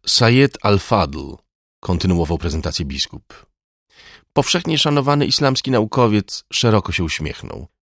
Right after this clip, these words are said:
Był niskim, przysadzistym mężczyzną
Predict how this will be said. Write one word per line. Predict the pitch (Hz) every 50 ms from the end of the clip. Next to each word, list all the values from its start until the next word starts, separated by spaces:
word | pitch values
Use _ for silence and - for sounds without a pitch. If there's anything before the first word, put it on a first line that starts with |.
| _ _ - - - - -
Był | - 147 139
niskim, | 147 175 190 - - - - - - -
przysadzistym | - - 139 - - 127 123 139 - - 131 120 113
mężczyzną | 117 110 104 98 - - 127 113 123 120 117 110